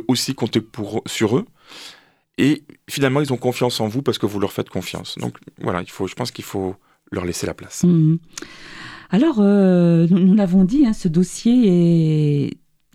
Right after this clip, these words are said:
Speaker 2: comment dire, a, a, a comme contenu les jeunes. Vous me disiez que c'était pas forcément destiné aux jeunes, mais quand même, est-ce que, euh, lorsqu'on parle de soi, on aime bien lire ce qu'on en dit ? Est-ce que vous avez, euh,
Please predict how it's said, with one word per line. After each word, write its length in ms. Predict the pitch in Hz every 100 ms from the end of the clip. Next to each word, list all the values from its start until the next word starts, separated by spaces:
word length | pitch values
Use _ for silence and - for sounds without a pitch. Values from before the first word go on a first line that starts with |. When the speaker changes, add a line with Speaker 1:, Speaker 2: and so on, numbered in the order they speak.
| -
Speaker 2:
comment 300 | 175 165 170
dire, 260 | 160 175 -
a, 140 | 190 - - -
a, 120 | 220
a 40 |
comme 300 | 220 240 208
contenu 480 | - 247 226 254 254
les 140 | 190 190
jeunes. 420 | 175 220 320 - - - - -
Vous 120 | 214
me 60 |
disiez 460 | 180 190 175 233 262
que 220 | - 185
c'était 300 | 175 175 -
pas 140 | - 226
forcément 540 | - 143 - 190 190
destiné 680 | 156 202 233 - 220 226 220
aux 120 | 170
jeunes, 320 | 165 220 330 240 - - -
mais 80 | 214
quand 200 | - 262
même, 380 | 240 240 208 -
est-ce 200 | 240 -
que, 120 | -
euh, 800 | 320 233 196 185 175 170 160 156 - - - -
lorsqu'on 400 | 220 - 240 208
parle 240 | 262 226
de 80 | 180
soi, 420 | - - 233 285 196
on 120 | 190
aime 160 | 180
bien 460 | 151 170 208 254 214 - _ -
lire 300 | 185 240 247
ce 140 | -
qu'on 180 | - 170
en 140 | 170
dit ? 400 | 170 175 254 254 - 277 - -
Est-ce 220 | 170 -
que 80 | 233
vous 260 | 214 208
avez, 400 | 226 214 330 285
euh, 300 | 185 175 165